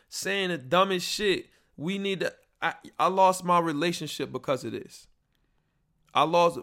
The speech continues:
it wasn't just because of this, but that was the cherry on top. How can I raise a family with somebody that's gonna tell me that police officers, all cops not bad, the organization is bad though, but all cops are not bad.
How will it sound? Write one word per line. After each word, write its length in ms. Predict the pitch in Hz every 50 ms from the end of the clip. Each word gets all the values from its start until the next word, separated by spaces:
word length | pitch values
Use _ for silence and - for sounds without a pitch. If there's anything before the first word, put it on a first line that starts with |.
| - -
it 160 | - 147 151
wasn't 380 | 156 170 170 165 160 165 147 123
just 300 | 127 156 170 170 - -
because 300 | 156 - 165 147 139 139
of 60 | 143
this, 120 | 139 139 139
but 160 | - 123 120
that 160 | 139 143 151 156
was 120 | 165 147
the 80 | 147 135
cherry 400 | 135 - 175 160 156 156 147 147
on 160 | 147 139 -
top. 400 | - 165 143 123 - - _ _ -
How 180 | 143 156 170
can 180 | 170 - 165 160
I 80 | 156
raise 260 | 147 156 156 151 147 143
a 60 | 135
family 340 | - - 170 165 156 151 147
with 140 | 139 135
somebody 420 | 131 - 135 135 139 131 131 131 127
that's 220 | 127 127 123 -
gonna 200 | - 135 135 131
tell 280 | 127 - 151 143 135 135
me 260 | 135 135 131 131 139 _ _ _ _ _ _ -
that 280 | 147 143 135 - - -
police 400 | - 147 147 147 170 180 175 -
officers, 800 | - 151 151 143 - 143 131 - 143 143 135 135 131 - - _ _ _ _ _ _ _ _ -
all 200 | 131 143 160 170
cops 340 | 170 - 175 165 156 - -
not 240 | 156 147 143 139 131
bad, 460 | 143 139 139 143 143 151 156 - - - _ _ _
the 80 | - -
organization 680 | - 143 139 139 139 139 131 143 180 180 180 180 156
is 100 | 147 135
bad 380 | 127 131 135 127 123 123 120 117
though, 240 | 123 127 139 143 - - _ _
but 80 | - 131
all 240 | - - 147 170 170
cops 340 | 170 190 170 160 - -
are 60 | 151 147
not 260 | 151 143 139 131 131
bad. 460 | 139 135 131 131 135 135 143 - -